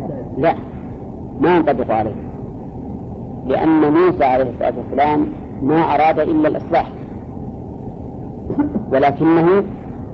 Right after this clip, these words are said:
هذا الرجل ظن أنه لا يريد إلا الجبروت والاعتداء على، على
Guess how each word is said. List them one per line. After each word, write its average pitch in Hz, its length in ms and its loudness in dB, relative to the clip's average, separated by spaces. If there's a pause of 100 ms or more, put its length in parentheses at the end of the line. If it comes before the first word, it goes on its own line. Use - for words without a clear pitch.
(460)
هذا 170 280 4
الرجل 139 460 0 (360)
ظن 160 300 4
أنه 147 540 0
لا 151 140 6
يريد 147 280 2
إلا 135 280 0
الجبروت 127 480 2 (1200)
والاعتداء 135 520 2
على، 127 260 2 (120)
على 123 240 0